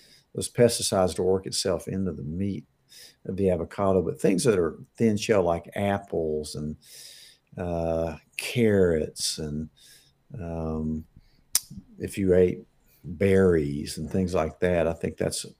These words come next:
a lot better to get organic, because those things they put on it can seep into it through that thin skin. So if it's got thick skin, you don't have to worry so much about organic, uh,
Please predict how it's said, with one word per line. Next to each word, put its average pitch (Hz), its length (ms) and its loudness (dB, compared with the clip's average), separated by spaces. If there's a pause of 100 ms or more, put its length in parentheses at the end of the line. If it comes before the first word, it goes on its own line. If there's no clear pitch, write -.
(160)
a 82 40 -10
lot 92 320 0
better 87 200 0
to 82 60 -6
get - 240 -6
organic, 85 760 -4
because 82 540 -4 (640)
those 90 260 2
things 104 220 4
they 90 120 6
put 104 240 2
on 92 240 6
it - 120 -4
can - 200 -6
seep - 520 2
into 92 340 2
it - 120 -4
through 92 160 -4
that 90 300 -2
thin 98 380 0
skin. - 340 0
So 90 140 2
if 90 60 2
it's 101 100 -2
got - 320 4
thick 143 180 6
skin, 117 520 4 (540)
you 110 100 -4
don't 101 120 2
have 110 200 2
to 104 60 2
worry 104 360 12
so 95 160 0
much 87 300 -4
about 92 420 -4 (120)
organic, 87 600 -2 (220)
uh, 78 240 -10